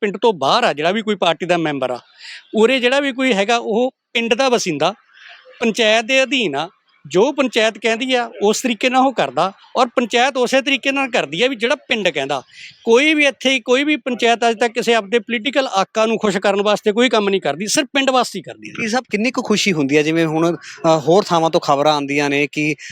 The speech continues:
Speaker 2: ਲੜਾਈ ਝਗੜੇ ਹੋ ਰਹੇ ਨੇ ਸਰਪੰਚੀ ਨੂੰ ਲੈ ਕੇ, ਤੇ ਇਸ ਪਿੰਡ ਦੇ ਵਿੱਚ ਬੜੀ ਸ਼ਾਂਤੀ ਨਾਲ ਸਰਬਸੰਮਤੀ ਹੋਈ ਹੈ?
Speaker 1: ਭਾਈ ਜੀ, ਬਹੁਤ ਖੁਸ਼ੀ ਦੀ ਗੱਲ ਆ, ਕਿਸੇ ਨਾਲ ਕੋਈ ਰੌਲਾ ਨਹੀਂ ਹੁੰਦਾ, ਬੜੇ ਸ਼ਾਂਤਮਈ ਸਾਰੇ ਰਹਿੰਦੇ ਆ, ਇੱਕ ਦੂਜੇ ਨਾਲ ਹੱਸਦੇ ਆ, ਖੇਡਦੇ ਆ,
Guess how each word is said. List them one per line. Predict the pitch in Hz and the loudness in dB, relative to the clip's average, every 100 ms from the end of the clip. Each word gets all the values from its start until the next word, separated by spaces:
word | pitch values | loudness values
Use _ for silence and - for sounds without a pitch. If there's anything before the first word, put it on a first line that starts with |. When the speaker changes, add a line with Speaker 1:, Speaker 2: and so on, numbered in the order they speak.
| - | -2
Speaker 2:
ਲੜਾਈ | 151 160 160 | 0 0 -2
ਝਗੜੇ | 170 165 147 | -2 0 0
ਹੋ | 127 131 | -2 -2
ਰਹੇ | 143 | 0
ਨੇ | 143 | 0
ਸਰਪੰਚੀ | - 135 127 - | -2 -2 -2 -2
ਨੂੰ | 131 127 | 0 0
ਲੈ | 123 | 0
ਕੇ, | - 123 - _ _ _ - - - | -2 -6 -8 _ _ _ -20 -20 -2
ਤੇ | 180 - | -2 0
ਇਸ | 220 - | -4 0
ਪਿੰਡ | 196 175 | 0 2
ਦੇ | 175 | 2
ਵਿੱਚ | 160 156 180 | 0 -2 -2
ਬੜੀ | 156 170 | -2 -2
ਸ਼ਾਂਤੀ | - 147 143 151 165 | -2 0 -2 -2 0
ਨਾਲ | 151 | 0
ਸਰਬਸੰਮਤੀ | 156 156 147 - 143 - 120 | 0 0 0 -2 -4 -2 -4
ਹੋਈ | 110 | -4
ਹੈ? | 110 _ _ - - _ | -10 _ _ -18 -18 _
Speaker 1:
ਭਾਈ | 175 | 2
ਜੀ, | 208 | 2
ਬਹੁਤ | 170 180 180 | 2 0 2
ਖੁਸ਼ੀ | 180 175 170 | -2 0 0
ਦੀ | 185 | 0
ਗੱਲ | 175 175 | 0 0
ਆ, | 180 - _ _ _ - - - _ | -4 -6 _ _ _ -20 -20 -20 _
ਕਿਸੇ | 185 208 | -2 0
ਨਾਲ | 202 196 | 2 2
ਕੋਈ | 202 202 | 2 2
ਰੌਲਾ | 170 156 | 2 2
ਨਹੀਂ | 170 165 | 2 0
ਹੁੰਦਾ, | 170 175 175 _ _ _ _ - | 0 -2 -4 _ _ _ _ -4
ਬੜੇ | 175 196 | 0 0
ਸ਼ਾਂਤਮਈ | - 170 170 180 185 | 2 0 0 2 2
ਸਾਰੇ | 170 170 196 | 2 2 2
ਰਹਿੰਦੇ | 156 147 180 | 2 2 0
ਆ, | 180 | 0
ਇੱਕ | 190 170 | -4 -2
ਦੂਜੇ | 180 170 196 | -4 0 2
ਨਾਲ | 170 | 2
ਹੱਸਦੇ | 151 143 151 | 0 -2 0
ਆ, | 180 180 | 2 0
ਖੇਡਦੇ | - 156 170 196 | 0 -2 2 2
ਆ, | 190 | 2